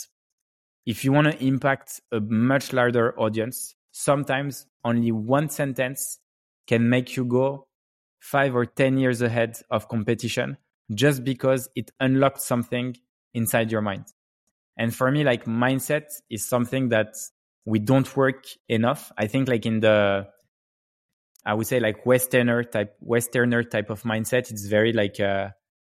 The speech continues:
yeah, we have, like, our, our brain and we're not connected at all to our emotion. Like, it's very, like, not connected. And that's why a lot of people, you know, they have, like, stomach problem or they can't speak or, like, this type of thing. It's because of, like,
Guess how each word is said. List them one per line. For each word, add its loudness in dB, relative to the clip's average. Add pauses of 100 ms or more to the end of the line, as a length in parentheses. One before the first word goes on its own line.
(140)
yeah, 2
we 0
have, 2
like, -2
our, -2 (240)
our -4
brain 0 (400)
and -2
we're 4
not 0
connected 0
at -4
all 4
to -2
our 0
emotion. 0 (420)
Like, -4
it's -8
very, 4
like, -2
not -2
connected. -4
And -6
that's 0
why 4
a 4
lot 2
of 0
people, -6
you -4
know, -4
they -2
have, -2
like, -6
stomach -2
problem -2 (260)
or 2
they 0
can't 0
speak -2
or, 2
like, 0
this -4
type 0
of -4
thing. -2
It's -8
because 0
of, 0
like, -4